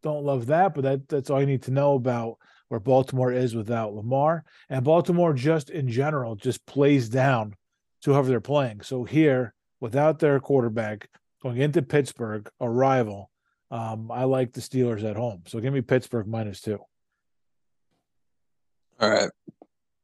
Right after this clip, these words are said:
Speaker 2: Pittsburgh was on my short list. They were on my list.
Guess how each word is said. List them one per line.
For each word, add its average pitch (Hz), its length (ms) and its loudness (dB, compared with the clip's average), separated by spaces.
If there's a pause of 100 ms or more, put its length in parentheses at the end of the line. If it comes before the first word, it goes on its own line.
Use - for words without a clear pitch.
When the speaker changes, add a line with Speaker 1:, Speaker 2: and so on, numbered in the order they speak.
(440)
Speaker 2:
Pittsburgh 180 360 6
was 143 200 6
on 127 220 4
my 113 360 2 (160)
short 101 380 -2
list. - 560 -6 (2000)
They 120 140 0
were 117 140 2
on 113 140 0
my 107 140 -2
list. - 720 -6